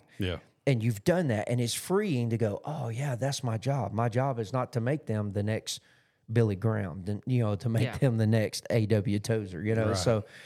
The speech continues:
Speaker 2: so I, I think that's, I, I think it's important that people understand the, the power of purpose in their life.
Speaker 1: Yeah.
Speaker 2: Um, when they begin to realize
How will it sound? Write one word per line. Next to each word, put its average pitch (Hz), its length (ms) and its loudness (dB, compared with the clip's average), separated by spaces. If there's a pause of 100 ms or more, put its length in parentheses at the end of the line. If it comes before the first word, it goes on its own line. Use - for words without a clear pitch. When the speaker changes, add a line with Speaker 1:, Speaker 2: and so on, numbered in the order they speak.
(240)
Speaker 2:
so 170 160 4 (200)
I, 151 180 4
I 147 120 4
think 190 260 2
that's, - 480 2 (180)
I, 123 120 4 (140)
I 123 80 2
think 147 240 0
it's 123 180 0
important 120 580 0 (320)
that 107 400 2 (160)
people 113 640 4 (440)
understand 123 720 2
the, 101 360 0 (440)
the - 80 -2
power 123 500 2
of - 140 -8
purpose 131 680 0
in 110 140 2
their 101 180 2
life. 110 500 -2 (140)
Speaker 1:
Yeah. 87 140 -4 (340)
Speaker 2:
Um, 107 340 0
when 117 220 0
they 127 140 4
begin 120 340 0
to 113 60 2
realize 107 720 0